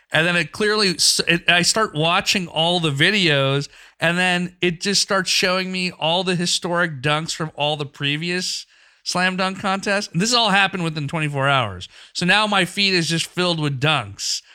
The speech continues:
And I, <laughs> I find that pretty amazing. Like, they're like, "Yeah, this guy just wants to watch more people dunk," which is true. I do wanna watch more people dunk.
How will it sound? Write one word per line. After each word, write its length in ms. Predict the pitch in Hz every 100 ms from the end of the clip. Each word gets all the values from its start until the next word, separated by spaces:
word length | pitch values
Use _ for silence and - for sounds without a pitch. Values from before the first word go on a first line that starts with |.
| - _ 175
And 100 | 180
I, 240 | 175 160 -
<laughs> 0 |
I 80 | 180
find 340 | - 180 190 180
that 240 | 165 -
pretty 240 | 170 156
amazing. 420 | 143 185 190 123 107
Like, 200 | 104 113
they're 160 | 120
like, 160 | 120 113
"Yeah, 160 | 147
this 200 | 113 117 -
guy 220 | 127 120
just 200 | 117 123
wants 220 | 117 -
to 40 |
watch 240 | 120 113 123
more 160 | 113
people 240 | 113 113 104
dunk," 400 | 95 123 98 - - -
which 200 | 139 151
is 160 | 135 110
true. 260 | - 240 139
I 160 | 127
do 220 | 131 208 202
wanna 180 | 143
watch 240 | 117 101 -
more 140 | 104
people 240 | 107 101 95
dunk. 240 | 98